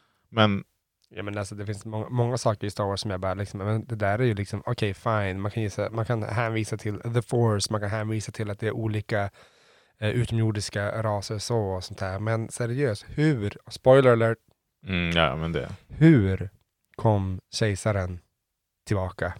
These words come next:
Speaker 2: i sista filmerna?
Speaker 1: <laughs> Ja, det är helt
Speaker 2: Alltså,
Speaker 1: sjukt.
Speaker 2: they threw his ass out to space,
Speaker 1: Ja.
Speaker 2: <laughs> liksom. Och det
Speaker 1: Grejen med den bara, där bara är väl att de hade väl en, nej,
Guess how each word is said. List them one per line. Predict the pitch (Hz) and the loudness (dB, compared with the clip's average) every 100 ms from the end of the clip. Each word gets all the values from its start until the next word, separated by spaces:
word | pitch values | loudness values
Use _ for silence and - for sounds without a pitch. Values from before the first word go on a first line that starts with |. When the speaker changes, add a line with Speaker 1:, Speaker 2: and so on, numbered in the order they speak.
| - _ 104 - | -14 _ 2 4
Speaker 2:
i | |
sista | - 123 123 | 6 4 4
filmerna? | 165 110 143 101 139 | 4 6 6 6 4
Speaker 1:
<laughs> | 135 120 | 2 0
Ja, | 92 98 | 6 8
det | 92 90 | 8 6
är | 73 | 4
helt | 85 - | 0 -2
Speaker 2:
Alltså, | 123 127 | -4 -4
Speaker 1:
sjukt. | 123 | 4
Speaker 2:
they | 160 196 | 6 6
threw | - 180 | 6 8
his | 180 196 | 8 8
ass | 175 170 | 6 6
out | 165 147 | 2 0
to | 123 | -4
space, | - - 269 208 - - 95 | 0 4 4 2 -8 -6 -4
Speaker 1:
Ja. | 98 | 2
Speaker 2:
<laughs> | |
liksom. | 160 - - - - - _ - | 2 2 -6 -10 -14 -16 _ -4
Och | |
det | 127 | 6
Speaker 1:
Grejen | 110 143 | 8 10
med | 101 | 8
den | 92 123 113 | 6 6 6
bara, | 92 90 | 6 6
där | 87 110 131 | 6 6 8
bara | 90 | 8
är | 90 | 8
väl | 87 90 | 6 4
att | - _ | 0 _
de | - 98 | -6 0
hade | 104 92 | 2 4
väl | 92 85 | 2 2
en, | 107 131 127 117 113 - _ _ | 2 2 2 -2 -6 -10 _ _
nej, | 131 | 2